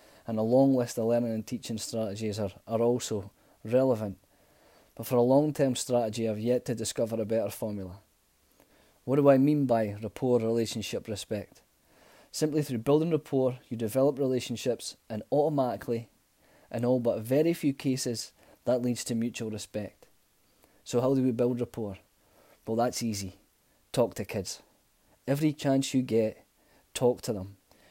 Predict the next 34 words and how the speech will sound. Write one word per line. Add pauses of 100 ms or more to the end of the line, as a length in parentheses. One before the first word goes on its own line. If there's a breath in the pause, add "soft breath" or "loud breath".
(120)
You
can
talk
to
them (500)
about
absolutely
anything, (600 soft breath)
but
not
just
about
your
curriculum. (520 soft breath)
You
can
talk
to
them
about
their
family,
their
hobbies,
music,
nails,
football,
T
V, (640 loud breath)
pets, (140)
Xbox,
PlayStation,
the
news,